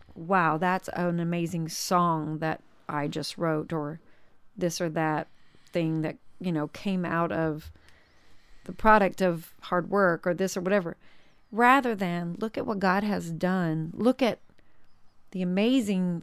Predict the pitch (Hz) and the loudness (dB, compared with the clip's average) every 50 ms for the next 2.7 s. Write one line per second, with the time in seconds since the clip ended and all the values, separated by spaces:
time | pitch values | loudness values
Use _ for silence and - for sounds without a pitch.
0 | - - 214 233 247 247 233 208 185 185 170 - - _ - - - - _ _ | -4 0 2 4 4 4 4 4 4 2 0 -2 -4 _ -20 -20 -20 -20 _ _
1 | _ _ - - - - _ _ - - - - - - - - 220 - - - | _ _ -20 -20 -20 -20 _ _ -20 -20 -20 -20 -20 -14 -8 -6 -6 -4 0 0
2 | 208 202 190 214 254 277 240 226 196 180 165 - - - | 0 0 0 0 0 2 2 2 0 -2 -4 -6 -8 -10